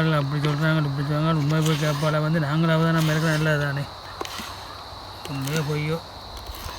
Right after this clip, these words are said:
நாங்களாவது நம்ம இருந்துட்டோம்னா நாம சேஃபாக இருக்கலாம். அஹ்,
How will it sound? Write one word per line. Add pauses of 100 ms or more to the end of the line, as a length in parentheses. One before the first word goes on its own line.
(260)
நாங்களாவது
நம்ம
இருந்துட்டோம்னா (240)
நாம
சேஃபாக
இருக்கலாம். (600)
அஹ்,